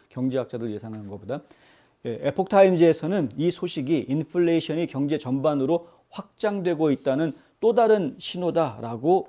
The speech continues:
보도했습니다. 연준이 예의주시하고 있는 핵심 씨피, 에, 피씨이 이것도 사점구 퍼센트 올-, 아, 올랐다.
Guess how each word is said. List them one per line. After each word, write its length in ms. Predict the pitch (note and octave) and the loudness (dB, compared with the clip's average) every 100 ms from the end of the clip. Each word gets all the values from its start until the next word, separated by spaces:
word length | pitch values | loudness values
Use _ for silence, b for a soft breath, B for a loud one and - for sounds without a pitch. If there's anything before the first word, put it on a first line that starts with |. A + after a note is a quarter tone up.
| _ | _
보도했습니다. 720 | - C3 C3 A#2 A#2 G#2 G#2 - b b b b | -6 -2 -2 -4 -8 -10 -12 -16 b b b b
연준이 500 | D3 E3+ G3+ G#3 F#3 | 0 2 2 4 6
예의주시하고 760 | D#3 F3 D#3 E3+ - E3 D3 | 8 6 4 -2 0 0 2
있는 160 | D#3 D#3 | 0 -2
핵심 600 | D#3 G#3 - G#3 G3 F3+ | -6 -12 -6 -4 -4 -8
씨피, 580 | - - F#3 F#3 - - | -12 -6 -6 -6 -16 -10
에, 100 | C3 | -8
피씨이 840 | - A3 G#3 - G3 D3 D3 B2 - b b | -8 -8 -8 -6 -4 0 0 0 -4 b b
이것도 680 | - E3 F#3+ - G#3+ A3 - _ _ _ | 2 6 6 6 6 6 -2 _ _ _
사점구 580 | - C#3 - E3+ E3 | -12 -10 -4 -4 -4
퍼센트 420 | B2+ D3 C#3 C3 B2+ | -8 -6 -6 -6 -6
올-, 200 | A#2 A2+ | -8 -8
아, 200 | A2 G#2+ A#2+ - | -14 -16 -18 -6
올랐다. 520 | C3+ C3+ B2+ A#2 | 0 0 0 -8